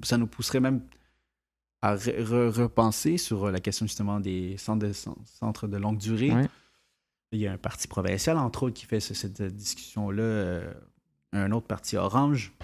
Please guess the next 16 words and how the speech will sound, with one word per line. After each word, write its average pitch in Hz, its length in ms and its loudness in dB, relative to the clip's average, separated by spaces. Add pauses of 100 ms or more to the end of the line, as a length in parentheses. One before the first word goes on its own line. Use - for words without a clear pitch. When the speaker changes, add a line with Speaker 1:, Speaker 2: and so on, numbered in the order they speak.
(100)
Speaker 2:
Mhm. 110 220 2
Speaker 1:
qui 107 180 -4
remet 101 380 0
en 110 80 2
question 107 320 0
justement 110 260 -2
cette - 140 -8
position-là 101 420 -2
des 92 100 -2
centres, 98 300 -4
centres, 104 480 -6 (480)
centres 120 320 -2
de 110 100 -4
longue 110 200 0
durée 107 380 -4
privés. 135 400 -2